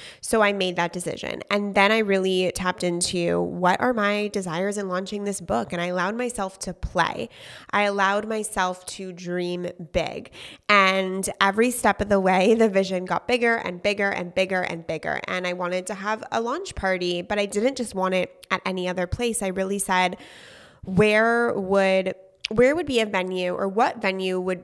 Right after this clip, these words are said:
excite me? What venue would make me feel like a million dollars? What venue would match the frequency and energy of, or the frequency and energy that I'm trying to create or that this book deserves to be birthed into the world?"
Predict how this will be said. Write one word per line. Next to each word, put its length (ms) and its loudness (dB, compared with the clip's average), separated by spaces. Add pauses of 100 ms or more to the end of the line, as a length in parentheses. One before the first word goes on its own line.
(100)
excite 540 -4
me? 220 -14 (140)
What 340 2
venue 360 2
would 200 0
make 400 -4
me 220 -4
feel 680 -2
like 180 -4
a 60 -8
million 440 -4
dollars? 440 -6
What 220 0
venue 360 -4
would 140 -4
match 400 -4
the 80 -6
frequency 520 -6
and 100 -4
energy 580 -2 (520)
of, 680 2 (100)
or 100 0
the 120 -2
frequency 440 -2
and 80 -8
energy 320 0
that 120 0
I'm 100 -2
trying 320 -4
to 180 -6
create 760 -2
or 160 4
that 220 0
this 180 -2
book 200 -4
deserves 640 -2
to 60 -8
be 100 -2
birthed 280 -4
into 200 -14
the 120 -8
world?" 320 -10